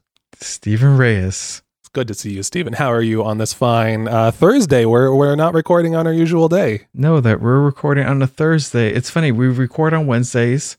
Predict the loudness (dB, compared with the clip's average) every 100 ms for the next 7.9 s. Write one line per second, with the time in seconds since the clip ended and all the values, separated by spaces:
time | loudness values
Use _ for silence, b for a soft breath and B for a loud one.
0 | _ 0 2 4 2 2 2 2 2 2
1 | 0 0 0 -2 -6 _ -8 -4 -2 -2
2 | -2 0 2 0 2 2 2 0 -2 0
3 | 0 0 0 2 0 -4 _ _ -2 2
4 | 4 2 0 0 0 0 0 2 2 0
5 | -2 0 0 0 -2 _ _ _ -12 -10
6 | -8 -8 -10 -14 _ _ _ -4 0 2
7 | 2 -2 -4 -8 -6 -4 -2 0